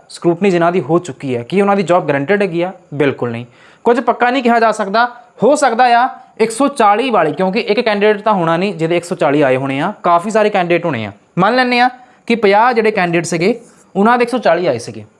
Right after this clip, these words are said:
ਹੁਣ ਪੋਸਟਾਂ ਦੀ ਗਿਣਤੀ ਦੇ ਆਧਾਰ 'ਤੇ ਆਪਾਂ ਨੂੰ ਇਹ ਡਿਪੈਂਡ ਕਰੇਗਾ ਕਿ ਇਹ ਪੰਜਾਹ ਦੇ ਪੰਜਾਹ ਜੌਬ ਲੱਗਣਗੇ,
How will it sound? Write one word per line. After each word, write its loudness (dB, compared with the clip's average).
ਹੁਣ 2
ਪੋਸਟਾਂ 2
ਦੀ 0
ਗਿਣਤੀ 0
ਦੇ 4
ਆਧਾਰ 2
'ਤੇ 2
ਆਪਾਂ 0
ਨੂੰ -4
ਇਹ 2
ਡਿਪੈਂਡ -2
ਕਰੇਗਾ -2
ਕਿ -2
ਇਹ 4
ਪੰਜਾਹ 4
ਦੇ 0
ਪੰਜਾਹ 0
ਜੌਬ 2
ਲੱਗਣਗੇ, 0